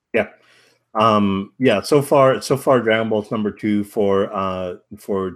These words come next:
twenty eighteen Monster, uh, Monster Hunter's, uh, number one. But yeah, good stuff for, for everyone. You know, the industry's growing. Uh, just w-, if you wanna transition over to our next topic, Joel,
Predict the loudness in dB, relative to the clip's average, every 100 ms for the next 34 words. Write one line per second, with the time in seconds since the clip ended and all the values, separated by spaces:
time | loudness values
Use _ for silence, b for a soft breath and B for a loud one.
0 | -6 -4 -2 -4 -4 -4 -4 -6 -6 -10
1 | -6 -4 -4 -4 -6 -6 -10 -12 -20 _
2 | _ _ _ _ -10 -10 -14 _ _ -6
3 | -6 -6 -6 -8 -10 -16 -20 b b b
4 | b _ _ _ -4 -4 -8 -6 -6 -8
5 | _ _ _ -4 -2 2 0 0 2 6
6 | 6 4 -2 2 4 4 2 0 -4 -10
7 | _ -6 -4 -4 -6 -4 -4 -4 -6 -6
8 | -6 -4 -2 0 2 2 0 -2 b b
9 | b b -4 0 0 0 -4 -2 -2 -2
10 | -10 _ _ -6 -2 -4 0 2 4 2
11 | 0 -2 0 0 0 0 -2 0 -2 0
12 | 0 2 0 -2 -4 -2 -2 -6 -4 -2
13 | 0 -2